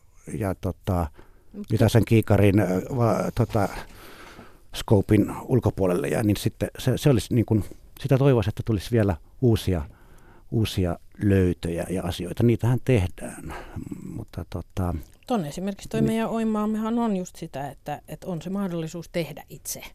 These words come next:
Speaker 1: Mm.
Speaker 2: Nythän, nythän tota koko ajan vaan uupumuksenkin asti ihmisille mahdollistetaan se oman mielipiteen näyttäminen. Esimerkiksi Kansallismuseossa oli mahdollisuus lähettää hashtag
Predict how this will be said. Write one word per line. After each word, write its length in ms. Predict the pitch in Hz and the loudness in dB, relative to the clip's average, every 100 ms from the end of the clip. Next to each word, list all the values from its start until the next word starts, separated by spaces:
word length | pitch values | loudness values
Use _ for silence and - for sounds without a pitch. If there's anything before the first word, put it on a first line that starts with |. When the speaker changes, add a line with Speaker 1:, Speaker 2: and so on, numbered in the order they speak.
| - | -4
Speaker 1:
Mm. 200 | 127 117 107 | 2 4 4
Speaker 2:
Nythän, 400 | 175 185 170 - - | -2 -8 -8 -10 -14
nythän 320 | 175 180 185 | -14 -12 -10
tota 260 | 160 175 202 | -10 -10 -12
koko 300 | - 226 - | -8 -8 -4
ajan 220 | 190 220 | -2 -2
vaan 260 | 208 208 202 - - - | -2 -4 -6 -10 -16 -12
uupumuksenkin 680 | - 196 165 160 - 156 202 | -4 -4 -2 -6 -8 -8 -4
asti 240 | 220 214 - | -4 -6 -10
ihmisille 420 | 151 147 143 139 - - - 180 - - | -12 -12 -12 -14 -16 -20 -20 -20 -18 -8
mahdollistetaan 800 | 190 180 156 151 - - - - | -6 -4 -6 -12 -16 -16 -16 -14
se 200 | - - - - - | -16 -16 -20 -20 -12
oman 340 | 165 165 139 | -8 -8 -10
mielipiteen 540 | 143 160 185 - 131 160 | -12 -12 -14 -14 -14 -12
näyttäminen. 680 | 143 147 - 147 156 196 196 - - - | -12 -14 -14 -14 -10 -10 -10 -16 -20 -16
Esimerkiksi 280 | 156 156 143 | -14 -12 -10
Kansallismuseossa 840 | 165 160 156 151 160 165 160 - | -8 -8 -10 -10 -10 -8 -8 -8
oli 100 | 165 | -8
mahdollisuus 520 | 170 175 175 175 175 185 | -6 -6 -6 -8 -8 -6
lähettää 560 | 185 170 - 185 180 - | -4 -6 -4 -2 -2 -4
hashtag 520 | 190 185 - 185 | -6 -6 -4 -4